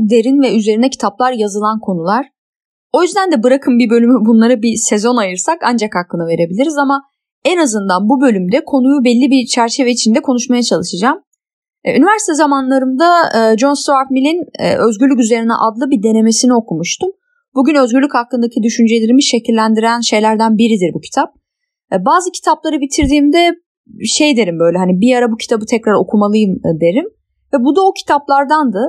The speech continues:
Podcast bölümü konusu olarak özgürlük seçince de dedim, hani, "Şimdi tekrar okumanın tam zamanı." E, o yüzden de ara ara o kitaptan da alıntılar yapacağım. Bu arada ben bölümlerde böyle kitap adları söylüyorum, e, alıntılar yapıyorum falan ama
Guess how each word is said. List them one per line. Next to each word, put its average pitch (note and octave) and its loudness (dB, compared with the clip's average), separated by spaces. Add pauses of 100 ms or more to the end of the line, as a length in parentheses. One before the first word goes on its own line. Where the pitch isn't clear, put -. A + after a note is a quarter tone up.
(360)
Podcast D#4+ 0
bölümü D4+ 2
konusu D4 0
olarak D4 2 (180)
özgürlük B3 2
seçince C#4 0
de C4+ 2
dedim, B3+ 2
hani, F3 -2
"Şimdi G#3 0 (100)
tekrar A#3+ 0
okumanın G#3 0
tam G#3 -2
zamanı." F#3 -2 (720)
E, G#3+ 2
o C4 2
yüzden G4 0
de F4+ 0
ara D#4 2
ara F4+ 2
o - -6
kitaptan D#4+ -2
da E4+ 0
alıntılar C#4 0
yapacağım. G#3+ -4 (760)
Bu G#3+ 0
arada A4 2
ben C4 0
bölümlerde C#4 2
böyle C#4 2
kitap C4+ -4
adları A3+ -2
söylüyorum, A3 2
e, A3 2
alıntılar G#3 0
yapıyorum G#3+ -2
falan B3 -2
ama G#3+ 0